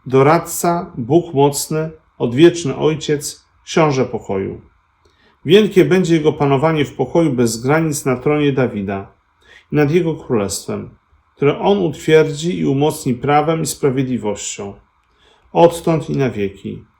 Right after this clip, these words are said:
Zazdrosna miłość Pana zastępów tego dokona.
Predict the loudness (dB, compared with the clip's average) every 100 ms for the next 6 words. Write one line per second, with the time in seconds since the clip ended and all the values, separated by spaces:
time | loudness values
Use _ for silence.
0 | _ _ _ -4 0 2 6 4 4 0
1 | 2 2 0 -2 -2 2 2 0 -2 -2
2 | -2 -4 -6 -4 -2 -4 -6 -6 -8 -10